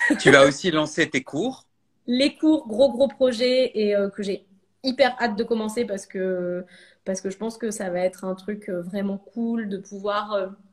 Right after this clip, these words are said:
Speaker 2: de pouvoir un peu, euh, montrer à d'autres, euh, cette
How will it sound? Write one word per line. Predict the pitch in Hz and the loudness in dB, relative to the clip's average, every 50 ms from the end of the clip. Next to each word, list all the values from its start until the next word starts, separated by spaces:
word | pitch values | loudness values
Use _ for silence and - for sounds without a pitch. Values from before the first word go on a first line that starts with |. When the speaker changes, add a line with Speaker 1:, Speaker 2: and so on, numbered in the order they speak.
| _ _ _ - - _ _ _ _ _ | _ _ _ -20 -20 _ _ _ _ _
Speaker 2:
de | 233 190 214 | -4 -4 -4
pouvoir | 214 - 202 202 226 226 226 226 | -4 -6 -4 -2 -2 -2 -2 -2
un | 202 196 | -4 -6
peu, | 190 - 214 214 220 220 220 208 | -6 -6 -6 -4 -2 0 0 0
euh, | 196 190 190 185 190 - - - _ _ | 2 2 0 0 -2 -10 -20 -20 _ _
montrer | - 214 214 233 240 233 - - - 247 | 0 2 2 2 2 0 0 -2 0 0
à | 233 220 202 | 2 0 -2
d'autres, | 185 175 233 247 254 247 - - - _ _ _ _ | -2 0 0 0 0 -2 -8 -18 -20 _ _ _ _
euh, | - 190 190 185 185 185 180 175 202 202 | -6 -4 -2 0 2 0 0 -2 -4 -8
cette | 202 - 226 202 214 - - | -6 -6 -6 -6 -6 -10 -20